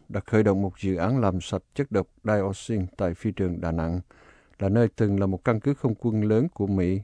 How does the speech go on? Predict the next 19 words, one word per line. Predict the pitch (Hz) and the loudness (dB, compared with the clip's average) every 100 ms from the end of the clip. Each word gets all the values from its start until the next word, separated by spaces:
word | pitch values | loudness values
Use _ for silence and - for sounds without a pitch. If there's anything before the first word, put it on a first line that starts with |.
| - | -6
và | 98 87 76 | -2 -2 -2
đã | 80 | -4
được | 98 90 | -4 -4
dùng | 110 92 87 | -2 -2 -2
để | 92 | -4
tồn | - 90 85 | -2 -2 -2
trữ | 87 92 | -6 -6
hóa | 110 | -6
chất | 113 127 | -6 -4
da | 113 98 | -2 -2
cam | - 95 85 92 | -2 -4 -4 -10
trong | 101 92 | -10 -8
thời | 95 82 | -6 -8
chiến. | - 87 226 - _ _ _ _ _ - _ _ _ _ _ _ _ | -4 -2 -2 -4 _ _ _ _ _ -20 _ _ _ _ _ _ _
Hoa | - 131 - | 0 0 2
Kỳ | 113 | 2
đã | 101 104 | 2 2
rải | 107 107 | 2 2
hàng | 117 107 95 | 0 -2 -2